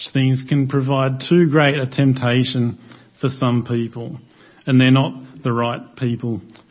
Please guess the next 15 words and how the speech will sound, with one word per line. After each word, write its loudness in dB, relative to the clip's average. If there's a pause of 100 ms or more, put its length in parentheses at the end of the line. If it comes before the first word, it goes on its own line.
for -4
that -8
job. -4 (2000)
Next, 2
he 8
must 6 (120)
keep 4
hold 4
of 4
the 0
deep 2
truths 2
of 2
the 0
faith 0